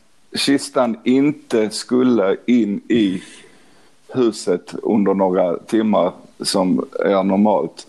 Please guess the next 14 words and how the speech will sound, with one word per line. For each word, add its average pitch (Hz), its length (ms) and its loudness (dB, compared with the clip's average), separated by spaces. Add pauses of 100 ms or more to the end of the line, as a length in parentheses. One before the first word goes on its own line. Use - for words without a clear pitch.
Och - 460 -2
anledningen 113 400 -2
till 110 120 -2
det 110 180 2
var 98 300 0
att - 120 -8
Falah 104 500 2 (320)
Najafs 98 800 -2
största - 500 -4
poetiska - 720 -4 (600)
son 87 560 -2 (760)
en, 120 220 2
hade 107 280 0
levt 113 720 -2